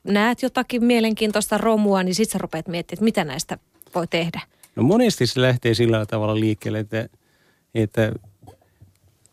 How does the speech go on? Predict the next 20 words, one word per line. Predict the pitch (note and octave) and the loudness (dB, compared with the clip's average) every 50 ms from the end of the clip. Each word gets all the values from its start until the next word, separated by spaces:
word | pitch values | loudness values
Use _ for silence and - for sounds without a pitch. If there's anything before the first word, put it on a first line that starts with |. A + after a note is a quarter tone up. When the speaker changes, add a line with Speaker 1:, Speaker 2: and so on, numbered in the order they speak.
| _ _ _ _ - _ - - - - _ _ _ _ - _ | _ _ _ _ -20 _ -20 -20 -20 -20 _ _ _ _ -20 _
Speaker 2:
si-, | - - - B2 C#3 | -10 -4 -2 0 0
siinähän | - - B2+ A#2+ B2+ B2+ | 2 2 4 4 6 4
nä-, | C3+ D3 D3 - C#3+ C3+ C3 B2 C3 - - - - | 4 4 2 0 -2 -6 -6 -6 -8 -10 -12 -10 -4
tavallaan | - D#3 E3 E3 D3+ D3 C#3 C3+ B2+ | -2 0 2 4 4 4 4 4 4
hyvä | E3+ G3 F3 D3 | 2 2 4 4
materi-, | C3 C#3 D3 C#3 - B2+ A#2 A2+ B2+ C3 B2+ B2+ C3+ - D3 D3 D3 _ _ _ - | 2 2 2 2 2 2 2 2 0 -2 -4 -4 -6 -8 -10 -12 -14 _ _ _ 0
tai | C3 B2 | 0 2
hyvää | E3+ A3 G#3+ G3 E3 | 2 4 4 4 4
materiaaliahan | D3 D#3+ E3+ - D3+ B2 A#2 A2 A2 A2 A2 A2 A2 A2+ A#2 A2+ | 4 4 4 2 2 2 4 4 4 4 4 4 2 2 2 2
voi | B2 B2+ | 2 4
olla, | B2+ B2+ B2 A#2+ A#2+ - - - A2+ A#2 - - - - - - - - - - - C3 | 4 4 4 2 0 0 -4 -12 -16 -18 -18 -20 -20 -20 -20 -20 -20 -20 -20 -18 -8 -2
voidaan | B2+ C3 C3+ C#3 C#3+ D#3+ | 0 2 4 4 4 4
määritellä | F3+ F3+ D3 A2+ A2+ A2 A2+ A#2 A#2+ | 4 4 4 4 4 2 2 2 4
niin | B2 B2+ | 4 4
monella | C3 C#3 C3 B2+ B2+ B2+ | 4 4 4 4 2 2
tavalla. | - - D#3 D3 B2 G#2+ F#2+ F#2+ G2+ G2+ G2 F#2 _ _ _ _ _ _ _ _ _ _ _ - | 0 0 0 2 2 0 0 -2 -4 -6 -8 -10 _ _ _ _ _ _ _ _ _ _ _ 0
Mä | A2 | 2
muistan, | B2 C#3+ C#3+ - - B2 | 4 4 2 2 2 2
me | C3 B2+ B2 | 2 2 4
lennettiin | C3+ C#3+ C#3 C3 B2+ B2 - - B2+ B2+ A#2 | 2 2 4 2 2 0 0 0 2 2 2